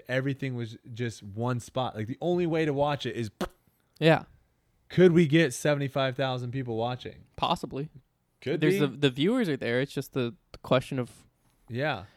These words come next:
Speaker 2: And I think, uh, one
Speaker 1: Now
Speaker 2: of the
Speaker 1: you,
Speaker 2: keys
Speaker 1: now you have a product. Now you say, Hey, we have something that every single time we go live, we're having seventy-five thousand people tune in.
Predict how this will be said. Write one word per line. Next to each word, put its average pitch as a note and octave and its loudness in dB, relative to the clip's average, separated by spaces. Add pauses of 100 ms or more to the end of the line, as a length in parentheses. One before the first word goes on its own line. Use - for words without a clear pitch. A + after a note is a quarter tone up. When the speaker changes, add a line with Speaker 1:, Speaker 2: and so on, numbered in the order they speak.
Speaker 2:
And D#3 2
I F#3 6
think, A3 0
uh, D#3+ 4
one G3 6
Speaker 1:
Now G3+ 8
Speaker 2:
of G#3 6
the G3 6
Speaker 1:
you, F#3+ 6
Speaker 2:
keys B2+ 0
Speaker 1:
now E3 2
you G#3 2
have D3 -2
a A2 -6
product. E3 -6
Now A#2+ -6
you D#3 -2
say, C3 -2
Hey, C3 -2 (320)
we B2+ -2
have C#3 -2
something B2 -4
that A2+ -6
every A#2 -2
single C3 -6
time B2 -2
we B2 -4
go B2+ 2
live, G#2+ -6 (240)
we're A2+ -6
having A2 -4
seventy-five A2+ -6
thousand G#2+ -10
people G#2+ -12
tune A#2+ -10
in. A2 -12